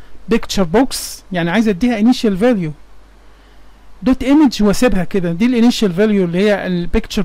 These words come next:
box dot image، لان انا كاتب هنا picture box dot image، فعمل new picture box dot image، ودي، دي معناها انه هيفضي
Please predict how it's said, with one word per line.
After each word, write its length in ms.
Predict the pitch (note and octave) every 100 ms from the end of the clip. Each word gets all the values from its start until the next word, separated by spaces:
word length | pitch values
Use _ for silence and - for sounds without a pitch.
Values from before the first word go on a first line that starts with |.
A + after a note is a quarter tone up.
| F#3+
box 300 | B3+ - F#3+
dot 180 | A3+ G#3+
image، 440 | A3 E3+ - - - - - -
لان 180 | E3+ G3
انا 120 | A3
كاتب 300 | G3+ A3 F3+
هنا 200 | G#3+ A3 -
picture 340 | A#3+ - - F#3 -
box 180 | B3 - - E3+ A3+
dot 200 | B3+ -
image، 360 | A3 F3 - - - - - - - -
فعمل 300 | F3+ C4 A#3
new 300 | A3 B3+ B3
picture 300 | B3+ - G#3+
box 240 | F#3+ C4 - F3+
dot 160 | C4+ A3
image، 400 | C4+ D#4 A3 -
ودي، 440 | F#3 F3+ A3+ D4
دي 240 | F#3 F#3
معناها 420 | C4 G3 F#3+ A#3 G#3
انه 200 | E3+ D#3+
هيفضي 640 | E3+ - G#3 E3+ F3+ G3